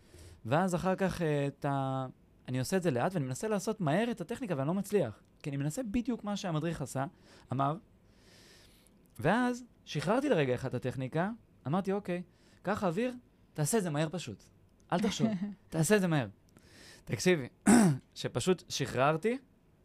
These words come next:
Speaker 1: ועשיתי את זה מהר, וכאילו שמחתי לרגע אחד על הגוף שלי, ואני לא רגיל להת-, להתאגרף בחיים שלי, כאילו אולי רק בחודש, חודשיים האחרונים, לפני זה, זה היה איזה קרב מגע באיזה כיתה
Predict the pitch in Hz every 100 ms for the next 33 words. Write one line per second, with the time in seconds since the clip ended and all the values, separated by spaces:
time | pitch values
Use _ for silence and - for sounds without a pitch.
0 | - 127 139 165 180 131 127 151 127 139
1 | 151 - 123 143 - 147 135 135 123 135
2 | 123 120 156 185 123 117 127 143 156 131
3 | 131 139 135 - 120 113 110 120 117 107
4 | 110 113 139 147 156 - - - - 113
5 | 117 123 120 113 110 - - 131 131 -
6 | 107 123 117 117 123 127 107 123 117 113
7 | 117 110 110 - _ - 143 139 135 131
8 | 123 131 127 127 117 117 127 139 135